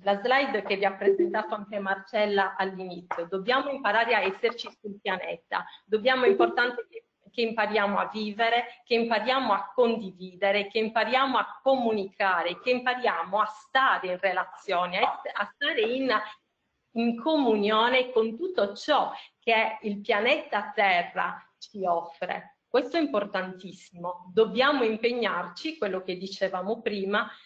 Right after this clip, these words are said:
non a dominare, ma a prenderci cura, a migliorare, a comprendere. E in questo Moren ci dice che è importantissimo sviluppare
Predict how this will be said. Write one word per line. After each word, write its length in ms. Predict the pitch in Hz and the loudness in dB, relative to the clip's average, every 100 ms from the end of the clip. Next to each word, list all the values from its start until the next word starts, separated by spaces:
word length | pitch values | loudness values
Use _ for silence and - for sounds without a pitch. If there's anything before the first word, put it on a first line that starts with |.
| _ _ _ - | _ _ _ -2
non 340 | 220 269 311 | 4 6 6
a 100 | 262 | 4
dominare, 800 | 220 202 196 190 202 175 180 180 - | 2 -2 -2 -2 -2 -2 -2 -4 0
ma 200 | 208 208 | 0 0
a 40 | |
prenderci 720 | - 220 240 277 277 - - - | 0 0 2 0 0 -10 -12 -12
cura, 520 | 220 190 175 175 - | -6 -4 -4 -6 -4
a 120 | 208 | -2
migliorare, 920 | 208 247 233 220 196 220 180 170 170 - | 0 -4 0 0 2 2 2 0 -6 -4
a 220 | 208 - | -6 -2
comprendere. 1120 | 226 220 233 190 165 170 170 175 185 185 - _ _ | -2 0 -2 -2 -4 -4 -2 2 0 -2 -14 _ _
E 120 | - 277 | 0 0
in 140 | 294 | 4
questo 400 | 277 285 285 339 | 2 2 -2 0
Moren 320 | 208 220 226 | 0 0 -2
ci 180 | 226 196 | -4 -12
dice 400 | 180 180 - 262 | -14 -14 -8 -8
che 80 | - | -4
è 80 | 190 | -8
importantissimo 1200 | 190 226 233 285 294 285 196 - - 220 254 240 | -2 -2 -2 -2 -2 -4 -12 -12 -6 -2 -2 -6
sviluppare 1120 | 170 185 226 294 - 165 160 165 208 226 - | -14 -8 -4 -4 -2 -2 -2 -2 -2 -4 -20